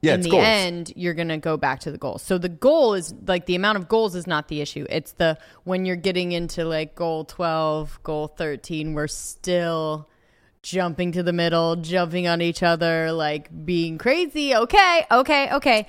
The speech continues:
Speaker 1: I
Speaker 2: I just
Speaker 1: love
Speaker 2: think
Speaker 1: it.
Speaker 2: there's a point to be made about both
Speaker 1: Sportsmanship.
Speaker 2: ways.
Speaker 1: I
Speaker 2: Both ways. But yeah, of course, you're fucking excited. Like, this may be the only time that you're able to ever score that much on a fucking team.
Speaker 1: Yeah.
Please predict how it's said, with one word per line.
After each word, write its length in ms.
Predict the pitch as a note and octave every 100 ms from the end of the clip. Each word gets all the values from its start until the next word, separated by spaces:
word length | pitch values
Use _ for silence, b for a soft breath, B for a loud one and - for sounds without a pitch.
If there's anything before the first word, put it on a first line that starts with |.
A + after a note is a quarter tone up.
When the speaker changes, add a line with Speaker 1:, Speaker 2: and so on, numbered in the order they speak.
| B
Speaker 1:
I 80 | -
Speaker 2:
I 20 |
just 80 | B3
Speaker 1:
love 100 | A#3
Speaker 2:
think 100 | D#4
Speaker 1:
it. 60 | C#4
Speaker 2:
there's 240 | D4 C#4
a 60 | C4
point 640 | - B3+ C4 B3 A#3+ A#3+ _ _ _
to 140 | - A#3
be 160 | G#3+
made 320 | G#3 G3 F#3+ F#3
about 560 | F3 E3+ D#3+ D3+ - _ _ -
both 140 | D#3 -
Speaker 1:
Sportsmanship. 580 | B2 A#2+ C3 D#3 C#3
Speaker 2:
ways. 280 | B2+ A2 E3 - _
Speaker 1:
I 60 | A4
Speaker 2:
Both 160 | A4+ A#3
ways. 340 | F#3 E3 - B B
But 100 | E4
yeah, 220 | F4+ E4+ -
of 140 | G#3
course, 320 | - D#4+ G#3 A3
you're 80 |
fucking 440 | G3+ A#3 A3+ G#3 F#3+
excited. 640 | F3 - F3 F#3+ A3+ A#3
Like, 160 | G3 -
this 180 | F3+ F#3+
may 160 | F3+
be 140 | F3 F3+
the 120 | F3
only 220 | F3+ F3
time 320 | F#3 E3 F3
that 80 | E3
you're 160 | E3 E3
able 260 | E3 E3+
to 200 | D#3+ E3 D#3
ever 360 | D#3 D3+ F#3 G3
score 300 | - G#3+ G#3+
that 200 | G#3+ G#3+
much 300 | G#3+ G#3+ -
on 160 | G#3 G#3
a 60 |
fucking 360 | G#3 A3 A3 A3+
team. 380 | A#3 A3+ A#3+ C4
Speaker 1:
Yeah. 140 | G#3